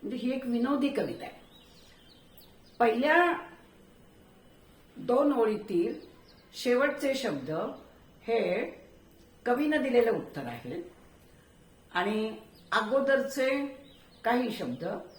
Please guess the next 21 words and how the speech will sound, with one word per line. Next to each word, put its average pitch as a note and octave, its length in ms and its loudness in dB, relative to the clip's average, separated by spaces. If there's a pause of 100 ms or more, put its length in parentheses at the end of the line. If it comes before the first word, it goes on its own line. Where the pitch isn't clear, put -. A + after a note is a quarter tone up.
(240)
म्हणजे, G3+ 600 -2 (920)
जो B3 160 6
कोणी D4 420 0 (640)
चिंता B3 340 2
करणारा A#3+ 800 0
माणूस F#3+ 400 -2
आहे C#3 240 -8 (680)
किंवा C4+ 160 -2
व्यक्ती D4+ 460 0
आहे, C#3+ 280 -2 (680)
त्या A#3+ 100 6
व्यक्तीनं A#3+ 480 2 (680)
चिंता G3+ 640 -2 (1200)
जी F3 120 -12
काही F3+ 220 -4
व्यक्त B3 380 -2
केली, D#3+ 200 -6 (120)
ती D4+ 60 2
चिंता A#3 400 0
सांगितली B2+ 460 -8
आहे. - 180 -20